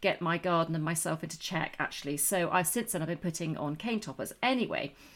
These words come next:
the idea that I've had is to save corks from wine bottles. Cork corks, not the new plastic corks that some wine bottles have. I make a little hole in the middle of them,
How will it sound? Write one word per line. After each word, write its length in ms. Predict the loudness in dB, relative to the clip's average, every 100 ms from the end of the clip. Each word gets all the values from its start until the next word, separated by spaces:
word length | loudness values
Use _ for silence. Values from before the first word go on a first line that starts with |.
| -20 -20 -10 -2
the 120 | 4
idea 420 | 4 4 2 2
that 100 | 2
I've 180 | 0 2
had 340 | 0 0 -2 -2
is 200 | -4 -4
to 240 | -2 -2 2
save 680 | 2 4 4 4 2 -2
corks 720 | -4 0 0 0 -2 0 0 0 -4
from 460 | 0 0 0 -6 -4
wine 220 | -2 -2
bottles. 560 | -2 -4 -2 -2 -2 -4 -8 -16 -16 -18 -20 -20 -6
Cork 440 | 6 8 8 4
corks, 560 | -4 0 2 0 0 0
not 340 | 0 -2 -6 -6
the 80 | -2
new 360 | 0 4 2
plastic 580 | 2 0 0 0 -8 -8
corks 380 | -4 -4 -4 -8
that 120 | -4
some 260 | 0 0 0
wine 180 | -2 -2
bottles 340 | -4 -4 -6
have. 320 | 0 2 0 -2 -2
I 40 |
make 240 | 0 0
a 40 | 0
little 180 | 0 2
hole 440 | 4 4 4 0 0
in 140 | 0
the 80 | 2
middle 240 | 0 2
of 160 | 0 2
them, 260 | 0 0